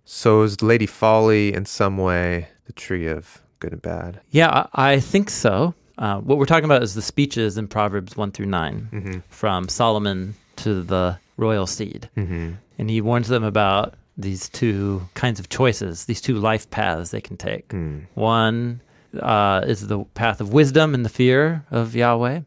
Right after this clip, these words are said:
Speaker 2: The other path is folly and death. And then they become metaphorical choices about choosing the woman that you want to be with. Lady Wisdom, who is the tree of life. Yeah. And then Lady Folly,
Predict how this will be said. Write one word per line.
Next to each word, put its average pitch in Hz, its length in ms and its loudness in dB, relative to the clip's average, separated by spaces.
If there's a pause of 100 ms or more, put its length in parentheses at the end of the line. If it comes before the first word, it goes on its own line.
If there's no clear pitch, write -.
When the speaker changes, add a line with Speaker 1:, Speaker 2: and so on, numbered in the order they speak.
Speaker 2:
The 104 140 -4
other 104 200 0
path 92 680 -2
is 113 160 -6
folly 92 580 0
and 78 220 -10
death. 82 440 -2 (140)
And 101 160 -6
then 95 280 -4
they 98 180 -4
become 104 680 0 (100)
metaphorical 113 1040 4 (180)
choices 117 580 2
about 95 540 0
choosing 98 720 -4
the 98 80 -2
woman 95 500 -4 (100)
that - 100 -4
you 117 80 -6
want 95 180 -6
to - 80 -20
be 92 140 -8
with. - 460 -10 (380)
Lady 95 240 -2
Wisdom, 107 480 -6 (400)
who 101 120 -2
is 90 120 -6
the 92 80 -10
tree - 180 -8
of 87 80 -8
life. 87 460 -10
Yeah. 98 320 -4
And 110 140 -4
then 104 140 -2
Lady 104 220 0
Folly, 131 400 2